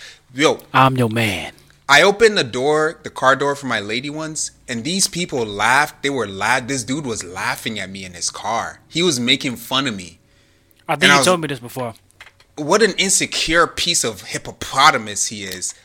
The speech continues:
Speaker 1: Are you kidding me? How are you gonna laugh at someone else showing objective love to a lady? Bro, get outta here. That's that, man, don't get me started,
Speaker 2: Yeah,
Speaker 1: man.
Speaker 2: bro.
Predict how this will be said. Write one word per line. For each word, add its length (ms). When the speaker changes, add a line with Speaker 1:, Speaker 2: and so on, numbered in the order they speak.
Speaker 1:
Are 100
you 200
kidding 380
me? 180
How 120
are 60
you 120
gonna 220
laugh 320
at 80
someone 340
else 180
showing 240
objective 540
love 380
to 200
a 40
lady? 520
Bro, 300
get 340
outta 280
here. 280
That's 240
that, 440
man, 340
don't 200
get 140
me 100
started, 300
Speaker 2:
Yeah, 160
Speaker 1:
man. 80
Speaker 2:
bro. 340